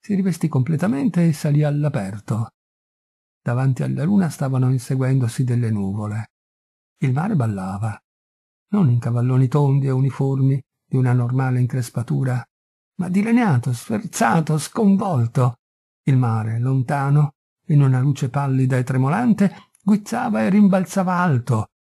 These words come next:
con lingue giganti appuntite a forma di fiamma, sollevando accanto ad abissi schiumosi immagini frastagliate e inverosimili, quasi in un gioco furibondo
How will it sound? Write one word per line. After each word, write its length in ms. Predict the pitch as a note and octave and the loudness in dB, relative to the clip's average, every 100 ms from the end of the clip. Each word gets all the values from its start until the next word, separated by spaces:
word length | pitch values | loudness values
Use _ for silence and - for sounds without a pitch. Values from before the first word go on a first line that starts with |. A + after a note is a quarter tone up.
| _ _ | _ _
con 280 | - D#3 C#3+ | -4 0 0
lingue 360 | D#3 E3+ D#3+ | 2 2 2
giganti 480 | D3+ E3 G#3+ G#3 G3+ | 2 0 2 2 0
appuntite 720 | G3 - G3 F#3 E3+ B3 G#3 | -2 -2 2 4 4 2 2
a 40 | |
forma 300 | - G3 F#3 | 0 2 4
di 80 | F#3 | 4
fiamma, 520 | D3+ C#3 C3 C3 C#3 - _ _ _ | 2 2 4 4 4 0 _ _ _
sollevando 720 | _ - F3 E3+ D3+ C#3 B2+ B2+ | _ -4 0 2 2 2 2 0
accanto 440 | B2 - C3+ C3+ | -4 -2 -2 0
ad 100 | C#3+ | -2
abissi 380 | C3 C#3+ - C#3 | 2 0 0 -2
schiumosi 720 | B2 - C#3+ D#3 G#3+ F#3 F#3 - _ _ _ _ | -2 0 2 2 2 2 0 -2 _ _ _ _
immagini 540 | D3+ D#3 D#3 D#3 E3 D#3 | 4 4 2 4 4 4
frastagliate 840 | E3+ D#3+ - - E3 G3 G3+ - | 2 -6 -4 -6 -4 -4 -4 -2
e 60 | F#3+ | 0
inverosimili, 840 | F3+ F3 G#3+ D#3 C3 A#2 A#2+ A#2+ - _ _ _ | 2 2 0 0 2 4 4 0 -4 _ _ _
quasi 520 | _ E3 C3+ B2 B2+ B2 | _ -2 0 0 -2 0
in 80 | D3 | 2
un 120 | C#3 | 2
gioco 220 | C3+ C#3+ B2 | 0 -2 -4
furibondo 580 | D#3 C#3 F3+ A3+ G3+ | -4 -2 2 2 2